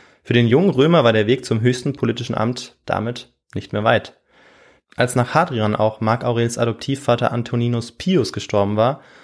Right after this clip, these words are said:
wurde unser Protagonist im Jahr hunderteinundsechzig Kaiser über das römische Weltreich. Nur wenig später ernannte er seinen Adoptivbruder Lucius Verus zum Mitkaiser.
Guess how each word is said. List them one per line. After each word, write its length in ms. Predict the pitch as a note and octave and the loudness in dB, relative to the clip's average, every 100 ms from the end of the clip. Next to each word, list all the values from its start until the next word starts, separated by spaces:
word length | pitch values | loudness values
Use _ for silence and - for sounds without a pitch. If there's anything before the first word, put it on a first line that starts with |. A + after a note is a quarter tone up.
| _ | _
wurde 220 | C3+ F3 | 2 2
unser 240 | D#3+ D3 C#3 | 2 2 0
Protagonist 580 | - B2 B2 A#2 A#2+ - | 0 -2 0 0 -2 -4
im 120 | A#2 | 0
Jahr 180 | A2 G#2+ | 0 2
hunderteinundsechzig 1200 | C3+ C3 - - D#3+ C#3 G#2 G2+ - A#2+ - - | 0 0 -2 -4 -2 0 0 0 -2 -14 -14 -4
Kaiser 420 | G#2+ A2+ B2 B2+ | 0 0 0 -2
über 180 | A2+ A2 | -4 -6
das 300 | G2+ - G#2 | -6 -8 -6
römische 480 | G#2 G#2+ - A2 - | -6 -6 -8 -10 -8
Weltreich. 720 | G#2+ A2+ F3+ - D3+ B2 - _ _ _ _ _ _ _ | -4 -4 -4 -12 -16 -16 -20 _ _ _ _ _ _ _
Nur 220 | - A#2 A2 | 0 2 4
wenig 300 | D3 G#3 - | 2 0 -2
später 320 | - D3 D#3 | 0 2 2
ernannte 400 | A2+ A2 - C#3 | 2 2 0 0
er 120 | B2 | 0
seinen 200 | A#2+ A#2+ | 0 0
Adoptivbruder 640 | A#2+ A#2+ - C3+ - B2+ A#2+ | -2 -6 -6 -8 -4 0 2
Lucius 420 | C#3 - C3 - | 0 -2 -4 -2
Verus 540 | C#3+ D#3+ A2 - _ | -2 0 -2 -4 _
zum 280 | - B2 A#2 - | -4 -2 -2 -8
Mitkaiser. 920 | A#2+ C3 G3 - - F#2 F2 - - | -4 -2 -2 -6 -8 -6 -4 -8 -12